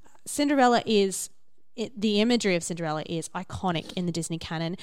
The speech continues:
And in fact, the Cinderella castle is the icon of Magic Kingdom. It is right up there with, with your Sleeping Beauty castle, with that iconic imagery that we associate so strongly with Disney. Um,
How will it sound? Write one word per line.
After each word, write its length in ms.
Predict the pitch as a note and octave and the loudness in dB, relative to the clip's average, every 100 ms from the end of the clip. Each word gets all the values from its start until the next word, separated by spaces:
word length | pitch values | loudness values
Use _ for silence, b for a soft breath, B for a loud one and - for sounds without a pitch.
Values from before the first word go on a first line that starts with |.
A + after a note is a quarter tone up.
| B | B
And 100 | - | -2
in 60 | F#3 | 0
fact, 220 | F#3+ F#3 | 0 -2
the 60 | - | -2
Cinderella 360 | - G3 F3+ F3 | -2 0 0 0
castle 400 | - E3+ - E3+ | -2 -2 -2 -2
is 140 | D#3+ | -2
the 100 | F3 | -2
icon 360 | E3 F3 F3+ E3+ | -4 -4 -4 -4
of 180 | F3 | -4
Magic 240 | F3+ E3+ - | -4 -6 -6
Kingdom. 480 | - F3 F3 F#3+ - - - - - | -6 -4 -6 -8 -14 -18 -18 -18 0
It 200 | A#3 G#3 - B B | 4 4 0 B B
is 200 | G3 F#3+ | 0 0
right 260 | F#3+ G#3 G3 | 2 6 6
up 160 | F3+ - | 4 4
there 220 | F3 E3+ | 2 2
with, 340 | E3+ F#3 - B B - | 0 -4 -8 B B 0
with 180 | G#3 G#3+ | 2 2
your 60 | |
Sleeping 420 | G3 G#3 F#3 G3 | 2 2 2 0
Beauty 260 | F3+ E3+ E3+ | 0 -2 -2
castle, 420 | - F3 F3+ F#3+ | -4 -6 -4 -4
with 200 | F#3 F3+ | -4 -2
that 200 | F#3+ F3 | -2 -2
iconic 500 | - F#3+ - F#3 F3 - | -2 -6 -4 -2 -2 -6
imagery 380 | E3 E3 F3 F3 | -6 -4 -4 -4
that 100 | E3 | -4
we 100 | F#3 | -4
associate 580 | F3+ F3 D#3+ - F3 - | -4 -4 -6 -4 -6 -4
so 240 | - F3+ | -2 -2
strongly 600 | D#3+ - F3+ E3 E3 E3 | -2 -4 -4 -6 -6 -4
with 200 | F3 F3 | -4 -4
Disney. 500 | - E3 - F3 F#3+ - B B B | -6 -6 -6 -10 -10 -14 B B B
Um, 460 | G3+ F#3 F3 F3 | -2 0 0 -6